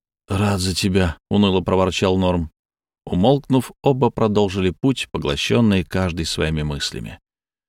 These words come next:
Спустя какое-то время Тимоти подбежал к отцу. «Пап,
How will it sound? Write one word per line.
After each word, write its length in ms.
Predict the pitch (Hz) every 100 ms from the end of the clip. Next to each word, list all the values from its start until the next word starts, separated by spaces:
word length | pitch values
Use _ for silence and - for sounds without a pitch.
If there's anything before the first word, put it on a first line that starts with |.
| _ _ -
Спустя 360 | - 92 - 147
какое-то 360 | 143 151 147
время 300 | 143 156 143
Тимоти 400 | 127 143 139 -
подбежал 440 | 127 117 113 120 110
к 80 | 101
отцу. 340 | 98 - - _ _ _ -
«Пап, 220 | 156